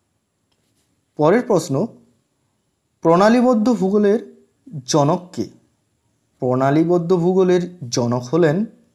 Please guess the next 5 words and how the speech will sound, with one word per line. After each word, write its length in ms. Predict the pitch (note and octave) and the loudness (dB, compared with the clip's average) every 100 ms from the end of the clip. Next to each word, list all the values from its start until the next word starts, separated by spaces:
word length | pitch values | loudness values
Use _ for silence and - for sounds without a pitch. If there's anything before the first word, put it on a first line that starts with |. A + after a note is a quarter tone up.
| _ _ _ _ _ _ _ _ _ _ C#3 | _ _ _ _ _ _ _ _ _ _ -2
আলেকজান্ডার 720 | B2+ C3+ C3+ C#3+ C#3+ D#3 G#3 - _ _ _ _ _ | 0 0 0 -2 0 -2 -4 -10 _ _ _ _ _
ভন 320 | C#3+ A2+ A#2 G3 F#3+ _ - | -14 -6 -4 -4 -10 _ -8
হামবোল্ড। 480 | A#2+ A2 G2 F#2 - - _ _ _ _ _ _ _ _ _ _ _ _ _ _ _ _ _ _ _ _ | -4 -4 -4 -8 -12 -20 _ _ _ _ _ _ _ _ _ _ _ _ _ _ _ _ _ _ _ _
আলেকজান্ডার 920 | - A#2 A#2+ B2+ B2+ B2+ C3 C3 C3+ D#3 - _ _ _ _ _ _ _ _ _ _ _ _ _ _ _ _ _ _ _ _ _ _ _ _ _ _ - | -10 -6 -4 -4 -4 -4 -4 -4 -4 -6 -14 _ _ _ _ _ _ _ _ _ _ _ _ _ _ _ _ _ _ _ _ _ _ _ _ _ _ -14
ভন 360 | A2 A2 A#2 | -6 -4 -4